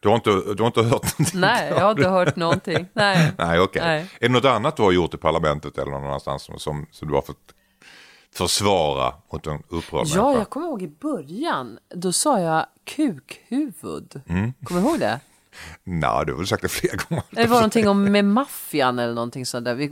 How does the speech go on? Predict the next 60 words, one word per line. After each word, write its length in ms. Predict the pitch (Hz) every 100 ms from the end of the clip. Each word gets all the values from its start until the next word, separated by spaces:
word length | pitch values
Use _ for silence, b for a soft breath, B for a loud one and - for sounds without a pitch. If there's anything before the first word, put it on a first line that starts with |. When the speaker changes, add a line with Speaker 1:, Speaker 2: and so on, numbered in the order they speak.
| 143
Speaker 1:
Ja. 160 | - 147 151
Speaker 2:
pratade 320 | 151 139 127
om, 80 | 123
då 140 | 135 143
så 160 | 139
sa 240 | - 147 123
jag 80 |
att 120 | 117 -
jag 120 | -
skulle 340 | - - 135
kunna 320 | - 131 127 - b b b
lägga 300 | 160 123 120
ett 120 | -
kukhuvud 720 | 254 202 - - 220 151 139
i 40 |
din 200 | 135 151
säng. 320 | 160 - - -
Speaker 1:
Ja, 60 | 139
men 140 | 147
det 80 | 185
kommer 200 | 156 90
jag 100 | 65
ihåg. 120 | 67
Ja, 100 | 156
Speaker 2:
Ja, 60 | 123
Speaker 1:
just 120 | 302
Speaker 2:
kommer 120 | 330
du 60 | 294
Speaker 1:
det. 60 | 151
Speaker 2:
ihåg 140 | 147
det? 60 | 190
Speaker 1:
Ja. 160 | 104 -
Speaker 2:
Du 40 |
kommer 140 | 359 403 403
ihåg 80 |
det? 100 | 165 113
Speaker 1:
Ja, 200 | 101 135
just 180 | 131 -
det. 40 |
Speaker 2:
Ja. 200 | 180 - B B B
Och 120 | 208 214
det 120 | 254
där 260 | 294 330
var 200 | 277 214
ju 120 | 190 190
Speaker 1:
<laughs> 20 |
Istället 280 | 190 131 120
för 80 |
ett 120 | 107 -
hästhuvud 460 | - - 104 90
då, 100 | 92
Speaker 2:
Ja, 160 | 208 247
Speaker 1:
vi 60 | 302
säger, 140 | -
Speaker 2:
hade 320 | 226 254 247
Speaker 1:
vi 60 | 240
får 60 |
se 80 | 220
Speaker 2:
nu 140 | 214 214
Speaker 1:
filmen. 200 | 175